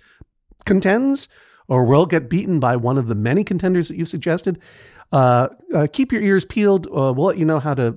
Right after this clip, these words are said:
vote on that poll as soon as I know how to set it up. In the meantime, we need your disputes. What kind of disputes are we looking for, Jesse? All kinds? I think yes.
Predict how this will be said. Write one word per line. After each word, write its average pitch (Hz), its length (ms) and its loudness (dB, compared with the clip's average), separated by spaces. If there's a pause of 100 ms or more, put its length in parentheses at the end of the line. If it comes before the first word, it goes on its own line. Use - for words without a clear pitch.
vote 135 260 0
on 123 100 -2
that 123 200 -2
poll 117 440 -2 (300)
as 123 120 -2
soon 139 140 0
as 123 220 0 (120)
I 113 180 -4
know 123 300 0
how 120 180 -2
to 120 140 0
set 120 200 -4
it 120 100 0
up. - 260 -4 (720)
In 156 80 4
the 202 80 6
meantime, 202 540 2
we 139 120 2
need 156 180 4
your 143 80 2
disputes. 120 560 -4 (120)
What 247 160 0
kind 214 140 2
of 160 60 2
disputes 139 320 -4
are 135 40 -2
we 123 60 0
looking 117 200 -2
for, 113 140 -4
Jesse? 131 400 -4 (220)
All 151 160 4
kinds? 277 540 0
I 101 100 -6
think 113 220 -6
yes. - 480 -6